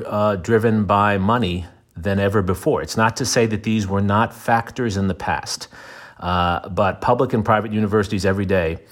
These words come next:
have to fall over themselves to find new donors for money.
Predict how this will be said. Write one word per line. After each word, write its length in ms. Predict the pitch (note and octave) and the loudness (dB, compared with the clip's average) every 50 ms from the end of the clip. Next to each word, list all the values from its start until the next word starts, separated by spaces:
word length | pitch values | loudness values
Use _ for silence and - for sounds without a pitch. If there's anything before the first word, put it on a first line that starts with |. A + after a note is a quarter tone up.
| - - - | -20 -12 -8
have 180 | - F#2+ - | -6 -6 -4
to 80 | - G2+ | -6 -6
fall 260 | - - G#2 F#2+ F#2 | -2 0 2 4 4
over 220 | F#2+ G#2+ G#2 G#2 | 4 4 4 4
themselves 400 | F#2+ F#2 F2+ - G2+ F#2 F2+ F2 - | 2 2 0 0 0 0 -2 -2 -4
to 80 | - | -8
find 300 | E2 - G#2 F#2+ F#2 F2+ | -6 -4 -4 -4 -2 -2
new 100 | F2 E2+ | -2 -4
donors 680 | D#2+ D#2 D#2+ D#2+ E2+ E2+ G#2+ A#2+ - - - - - - _ _ _ - - | -4 -4 -6 -6 -4 -6 -6 -6 -8 -12 -14 -18 -20 -20 _ _ _ -20 -20
for 180 | - - - E3 | -20 -12 -8 -6
money. 280 | D#3+ - - A#2+ B2+ | -4 -2 -2 -4 -4